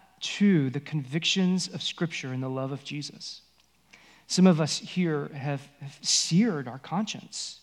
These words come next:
You've seared it by looking at things that you should not look or participating in behaviors that you should not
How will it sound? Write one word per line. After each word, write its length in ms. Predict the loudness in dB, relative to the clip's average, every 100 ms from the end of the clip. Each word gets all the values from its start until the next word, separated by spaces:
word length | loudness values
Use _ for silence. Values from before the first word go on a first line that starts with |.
| _ _ _ _ _ _ _ 2
You've 140 | 4
seared 380 | 4 6 6 6
it 200 | 2 0
by 320 | 0 2 0
looking 420 | 0 0 2 2
at 120 | 2 0
things 340 | 2 4 2
that 80 | 0
you 80 | -2
should 240 | 0 2
not 240 | 4 2
look 340 | 2 0 0 -2
or 140 | -8 -8 -18 -6
participating 540 | 0 2 2 2 4
in 60 | 4
behaviors 460 | 4 2 2 0
that 80 | -2
you 60 | -2
should 240 | 0 4
not 180 | 4 4